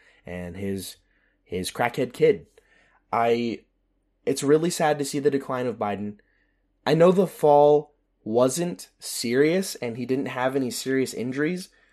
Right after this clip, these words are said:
but it's sad and it's dangerous. When elderly people fall, el-, a lot of elderly pe-, tons of elderly people die from falls every year. So I don't find it funny.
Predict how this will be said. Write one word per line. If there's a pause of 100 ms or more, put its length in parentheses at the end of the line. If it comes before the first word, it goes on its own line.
(140)
but
it's
sad
and
it's
dangerous. (220)
When (220)
elderly
people
fall, (640)
el-,
a
lot
of
elderly
pe-, (520)
tons
of
elderly
people
die
from
falls
every
year. (420)
So
I
don't
find
it
funny.